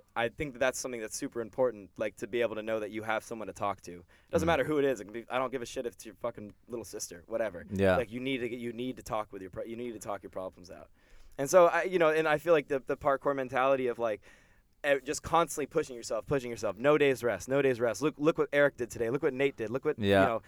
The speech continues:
Speaker 1: whatever. Look what this guy did. Look what this guy did. Oh shit, now I gotta fucking work twice as hard. And it's like, that
Speaker 2: Yeah.
Speaker 1: shouldn't, your mentality shouldn't be that. You should look
Speaker 2: No,
Speaker 1: at
Speaker 2: it should definitely come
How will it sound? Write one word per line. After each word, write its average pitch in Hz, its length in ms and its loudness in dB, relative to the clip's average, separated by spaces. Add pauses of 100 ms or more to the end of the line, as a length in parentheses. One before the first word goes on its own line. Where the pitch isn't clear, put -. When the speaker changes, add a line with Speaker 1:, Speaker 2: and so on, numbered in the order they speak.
(180)
Speaker 1:
whatever. 147 400 6
Look 139 160 4
what 147 100 8
this 147 160 4
guy 131 160 6
did. 120 140 0
Look 139 100 -2
what 151 80 0
this 147 100 -2
guy 131 140 2
did. 120 120 0
Oh 139 180 4
shit, 135 280 -2
now 135 160 2
I 147 60 4
gotta 135 180 2
fucking 127 280 -2
work 135 160 -2
twice 139 280 2
as 110 120 -8
hard. 95 180 -4 (400)
And 180 100 6
it's 175 100 0
like, 175 160 8
that 165 100 8
Speaker 2:
Yeah. 190 80 6
Speaker 1:
shouldn't, 170 260 0
your 156 120 2
mentality 160 480 4
shouldn't 139 260 -6
be 135 80 0
that. 107 160 0
You 117 80 -6
should 127 160 -8
look 147 160 2
Speaker 2:
No, 117 160 10
Speaker 1:
at 110 60 10
Speaker 2:
it 104 60 4
should 127 120 0
definitely 127 320 10
come 107 400 2